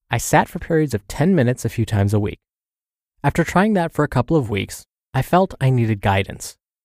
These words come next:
So I searched for meditation services in my community. The first time I tried sitting meditation at the Zen Center,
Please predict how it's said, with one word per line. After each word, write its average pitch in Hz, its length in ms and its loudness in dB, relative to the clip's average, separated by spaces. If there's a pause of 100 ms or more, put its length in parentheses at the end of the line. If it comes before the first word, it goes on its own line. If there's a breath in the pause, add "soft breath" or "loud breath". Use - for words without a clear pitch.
(200)
So - 160 0
I 151 60 2
searched 247 340 -2
for - 100 -4
meditation 139 560 2
services 113 540 -2
in 113 60 0
my 104 120 0
community. 131 540 0 (380)
The 131 80 2
first 262 300 0
time 208 200 2
I 170 80 2
tried 139 340 0
sitting 180 320 2
meditation 110 560 0
at 104 80 0
the 104 100 -2
Zen 131 280 0
Center, 170 420 0